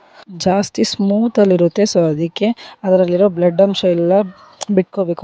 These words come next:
ಹೊರಗೆ ತೆಗಿಬೇಕು. So ಅದಕ್ಕೆ ನಾವು ಫ್ರೈ ಮಾಡ್ಕೊಳ್ಳುವಾಗ ತಳ ಇಡುತ್ತೆ ಅಂತ ಬಾಯ್ಲ್ಡ್ ವಾಟ್ರಿಗೆ ಸಣ್ಣ ಪೀಸಾಗಿ ಕಟ್ ಮಾಡಿಕೊಂಡು ಸ್ವಲ್ಪ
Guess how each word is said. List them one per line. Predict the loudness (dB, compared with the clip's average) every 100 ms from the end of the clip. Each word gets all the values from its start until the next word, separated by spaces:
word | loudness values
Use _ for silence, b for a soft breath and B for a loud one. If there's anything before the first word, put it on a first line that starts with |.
| -2
ಹೊರಗೆ | 0 -4 -6
ತೆಗಿಬೇಕು. | -8 -6 -6 -4 -2 -2 B B B -4
So | 0 0
ಅದಕ್ಕೆ | 0 -4 -4 -4
ನಾವು | -4 -6 -6
ಫ್ರೈ | -2 -2 -2
ಮಾಡ್ಕೊಳ್ಳುವಾಗ | -4 -2 -2 -2 -4 -6
ತಳ | -6 -4
ಇಡುತ್ತೆ | -4 -6 -8 -14
ಅಂತ | -12 -6 -6 -6 B B B -4 -2
ಬಾಯ್ಲ್ಡ್ | 0 0 -2
ವಾಟ್ರಿಗೆ | -4 -2 -4 -2 -8 -6
ಸಣ್ಣ | -6 -6 -6 -6
ಪೀಸಾಗಿ | -2 0 -2 -2
ಕಟ್ | -6 -6
ಮಾಡಿಕೊಂಡು | -10 -6 -6 -2 -4 -4 B B B _ -2
ಸ್ವಲ್ಪ | -2 -2